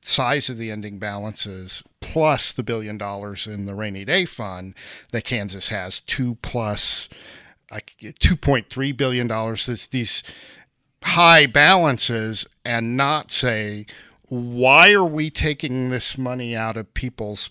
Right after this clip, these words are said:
pockets to sock it away in the state treasury? Why, you know, or, gee, what could we do with that money to improve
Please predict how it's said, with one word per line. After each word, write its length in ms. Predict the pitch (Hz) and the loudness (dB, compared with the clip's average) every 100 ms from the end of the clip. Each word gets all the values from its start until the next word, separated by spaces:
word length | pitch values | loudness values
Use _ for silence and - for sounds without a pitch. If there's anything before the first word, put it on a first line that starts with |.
| - | -2
pockets 720 | - 131 120 - 117 95 - | 0 0 -2 -4 -10 -8 -12
to 160 | - 104 | -10 -8
sock 580 | - - - 113 107 - | -6 -4 -2 -2 -4 -6
it 140 | 104 | -6
away 400 | 104 104 107 104 | -6 -4 -6 -6
in 160 | 101 98 | -8 -8
the 100 | 92 | -8
state 440 | - 107 92 - | -6 -6 -8 -10
treasury? 680 | - 120 117 - 90 82 - - - _ | -6 -2 -2 -4 -12 -14 -16 -18 -18 _
Why, 340 | 117 120 123 123 117 | 0 2 4 4 2
you 160 | - 123 | -2 -2
know, 320 | 113 104 104 - - - | 0 -2 -6 -12 -18 -2
or, 540 | 143 139 123 110 104 - _ - 117 | 4 6 6 4 -2 -14 _ -18 -14
gee, 640 | - - 180 214 170 113 104 | -4 2 4 4 2 -2 -4
what 340 | 107 156 - | 2 2 2
could 320 | - 175 123 | 2 2 2
we 160 | 127 120 | -2 -2
do 240 | 113 147 | 2 2
with 220 | 143 131 | 2 0
that 240 | 127 110 - | 0 -4 -4
money 420 | 120 117 110 107 | -4 -4 -4 -6
to 360 | - 131 117 107 | -6 -4 -4 -6
improve 720 | 120 107 107 - 143 120 104 | -8 -8 -10 -8 -4 -2 -4